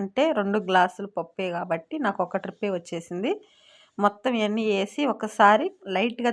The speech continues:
తిప్పుకున్న తర్వాత చూసుకొని వాటర్ వేసుకోవాలి. మరీ పలసగా ఉండకూడదు. చూసారా,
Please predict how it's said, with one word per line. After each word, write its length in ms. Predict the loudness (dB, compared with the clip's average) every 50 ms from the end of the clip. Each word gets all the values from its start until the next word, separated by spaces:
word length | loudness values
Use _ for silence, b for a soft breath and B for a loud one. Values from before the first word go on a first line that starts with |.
| 0 -2
తిప్పుకున్న 420 | -4 -4 -4 -4 -2 -2 -4 -2 2 4 4
తర్వాత 380 | 4 4 4 2 0 -2 0 -2 -6 -6 -6 -6
చూసుకొని 500 | -6 -6 -6 -6 -8 -4 -2 -2 -2 0 2 4
వాటర్ 340 | 6 6 4 2 0 -8 -8
వేసుకోవాలి. 560 | -8 -10 -14 -18 -16 -14 -12 -12 -12 -12 -12 -14 -16 b b b b b b b b b b b
మరీ 220 | -4 -4 -4 -4 -2 2 4
పలసగా 400 | 4 4 2 -2 -6 -4 -4 -4 -2
ఉండకూడదు. 460 | -4 -4 -6 -4 -6 -6 -6 -8 -12 -12 -10
చూసారా, 340 | -10 -6 -2 0 0 2 2